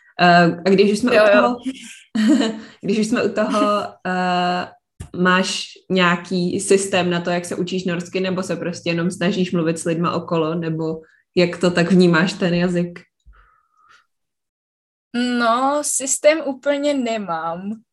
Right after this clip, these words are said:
Speaker 2: a myslím, že jsem ho ani ze začátku neměla. Já jsem teda furt dělala,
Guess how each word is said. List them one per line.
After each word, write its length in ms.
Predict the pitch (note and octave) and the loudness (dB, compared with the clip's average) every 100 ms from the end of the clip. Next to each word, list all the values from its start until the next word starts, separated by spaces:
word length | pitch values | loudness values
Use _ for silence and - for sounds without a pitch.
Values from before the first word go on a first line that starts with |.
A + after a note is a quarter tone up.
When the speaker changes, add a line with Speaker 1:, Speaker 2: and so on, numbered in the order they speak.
| _ | _
Speaker 2:
a 80 | G#3+ | -4
myslím, 400 | A3 B3 - C#4 | 0 -2 -2 -2
že 120 | C4 | 0
jsem 200 | C4+ C#4 | -2 -2
ho 140 | C4 - | -2 -4
ani 240 | B3 B3+ | -2 -2
ze 120 | B3+ | 0
začátku 480 | B3+ B3 B3 B3 - | -2 -2 -8 -8 -8
neměla. 640 | A#3+ G#3 G3+ G3 E3 D#3+ F#3 _ - - _ - | -4 -2 -4 -6 -8 -8 -14 _ -20 -20 _ -2
Já 120 | B3+ | 0
jsem 220 | C#4+ D4 | 2 2
teda 200 | C#4 C#4 | 4 2
furt 260 | C#4+ B3 A3+ | 0 -4 -6
dělala, 680 | A3 B3 A#3 A3+ A#3 G#3 | 0 4 4 2 -2 -2